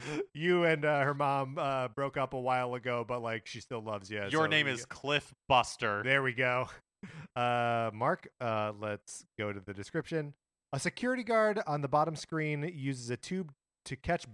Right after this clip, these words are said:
Speaker 1: bombs thrown by a bandit on the top screen." So, okay, you are protecting the safe. You are not trying to break
Speaker 2: Lame.
Speaker 1: into the safe.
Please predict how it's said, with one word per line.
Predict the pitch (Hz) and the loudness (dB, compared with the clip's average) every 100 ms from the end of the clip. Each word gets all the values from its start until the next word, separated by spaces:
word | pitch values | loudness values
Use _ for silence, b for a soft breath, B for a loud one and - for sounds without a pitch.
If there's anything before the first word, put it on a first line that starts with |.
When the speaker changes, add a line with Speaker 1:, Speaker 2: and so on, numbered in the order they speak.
| 127 | 2
Speaker 1:
bombs | 143 170 170 | 2 2 -2
thrown | - 147 147 | -6 -2 -2
by | 135 127 | 0 0
a | 123 | 0
bandit | 104 107 143 180 123 110 - _ _ _ | -4 -4 -4 -2 -2 -4 -8 _ _ _
on | 117 | -6
the | 117 | -6
top | - 120 - | 0 -2 -2
screen." | - 107 87 95 _ _ _ _ _ _ _ _ _ _ _ _ | -10 -10 -10 -14 _ _ _ _ _ _ _ _ _ _ _ _
So, | - 147 135 127 156 143 | -4 0 2 0 -4 -6
okay, | 120 117 | -4 -2
you | 107 127 | -2 0
are | 143 127 | 0 0
protecting | 127 - 127 - 101 | -4 -4 -6 -6 -12
the | 92 | -10
safe. | 98 85 85 _ | -10 -10 -12 _
You | 107 98 | -8 -6
are | 101 | -8
not | 98 | -10
trying | - 98 | -12 -14
to | 90 | -10
break | 107 98 117 | -6 -6 0
Speaker 2:
Lame. | 143 151 156 151 147 147 | 4 6 6 6 2 0
Speaker 1:
into | 147 - _ - - | -4 -6 _ -6 -6
the | |
safe. | - 247 254 | 2 4 4